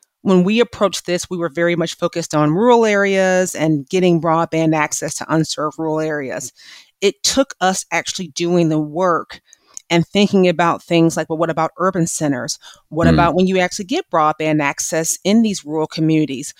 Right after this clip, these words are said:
Speaker 1: What else is necessary to ensure that people can actually use it?
Speaker 2: Right.
Speaker 1: And so I, I, I count ourselves fortunate to be able to have really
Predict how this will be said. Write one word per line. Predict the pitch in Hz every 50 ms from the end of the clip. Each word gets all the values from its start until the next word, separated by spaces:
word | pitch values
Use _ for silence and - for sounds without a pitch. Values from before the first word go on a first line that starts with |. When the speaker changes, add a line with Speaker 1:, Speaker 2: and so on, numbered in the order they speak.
| - - - - _ _ _
Speaker 1:
What | 165 160 214 240 254
else | 254 254 247 240 - -
is | 196 180 -
necessary | 156 160 160 170 196 185 - 233 220 - - - 151 156 151 147 147 151 156
to | - - - 175
ensure | 165 165 - - - 180
that | 175 160
people | - 190 160 -
can | - 170 151 -
actually | 165 170 - - - - 165 151
use | 139 135 151 165 160 160 147 - -
it? | - - - - _ _ - -
Speaker 2:
Right. | - - 143 - - -
Speaker 1:
And | 165 180 180
so | - - 196 185 175 170 170 165 165 165 - -
I, | - 170 170 - _ _
I, | - 175 175 - _ -
I | - 180
count | 185 - - 185 175 175 165 - - -
ourselves | 165 165 170 - - - 170 165 165 160 160 160 - - - _ _
fortunate | - 202 208 208 - - - 175 -
to | -
be | 147 160 160
able | 165 165 165
to | 160 156
have | 156 165 170 165 165 165 165 165 170 165 - _ _ _ _ -
really | 175 147 147 214 254 240 240 196